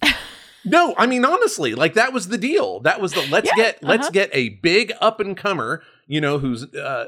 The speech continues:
Speaker 2: name is really, you know, it's gonna be interesting. It's gonna be a weird pull for superhero stuff. Let's get that guy, give him a pure superhero artist, and, and let them have the biggest characters in D C."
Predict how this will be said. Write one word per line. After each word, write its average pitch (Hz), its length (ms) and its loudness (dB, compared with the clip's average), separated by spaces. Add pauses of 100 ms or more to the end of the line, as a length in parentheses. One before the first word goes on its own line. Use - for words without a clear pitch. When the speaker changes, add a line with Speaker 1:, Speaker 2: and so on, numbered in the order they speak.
(280)
Speaker 2:
name 170 460 0
is 117 160 -6
really, 156 420 -2
you 170 100 0
know, 123 160 -2
it's 110 100 -8
gonna 147 160 -4
be 190 200 0
interesting. 135 500 -2
It's 110 120 -14
gonna 165 160 -2
be 180 100 -4
a 175 60 2
weird 185 400 -4
pull 208 260 -8
for 240 120 -12
superhero 160 520 -6
stuff. 123 260 -6
Let's 170 200 -6
get - 220 -6
that 143 200 -2
guy, 107 320 0 (300)
give 196 120 0
him 170 140 0
a 139 80 -2
pure 254 680 -4 (440)
superhero 208 880 -2
artist, 190 680 2 (360)
and, 170 320 2
and 151 220 -2
let 160 340 0
them 190 140 -2
have 160 260 -2
the 127 80 0
biggest 160 460 -2
characters 139 480 -4
in 123 120 -8
D 123 180 -6
C." 226 500 -8